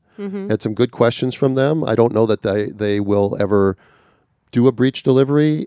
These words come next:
Speaker 2: uh, purposely, but if they had or had to do one emergently, I think that they'd have a much better insight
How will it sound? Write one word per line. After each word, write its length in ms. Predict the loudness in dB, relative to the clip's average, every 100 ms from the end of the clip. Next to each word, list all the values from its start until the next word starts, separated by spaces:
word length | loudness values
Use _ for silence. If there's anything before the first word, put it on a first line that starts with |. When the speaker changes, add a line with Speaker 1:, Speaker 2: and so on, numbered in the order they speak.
| -4
Speaker 2:
uh, 220 | 0 0
purposely, 580 | 0 -2 -2 0 2 2
but 220 | -2 -6 -4
if 160 | -4
they 140 | 0 0
had 180 | 0 -2
or 120 | -2
had 160 | -2 -4
to 60 |
do 180 | 0 2
one 160 | 4 0
emergently, 560 | 0 -2 -2 -4 -4
I 80 | -4
think 220 | -6 -8
that 120 | -10 -8
they'd 180 | -8 -6
have 320 | -6 -8 _ _ -20 _ -12
a 60 | -4
much 260 | -4 -4
better 320 | -2 0 2 0
insight 460 | -2 -2 -2 -2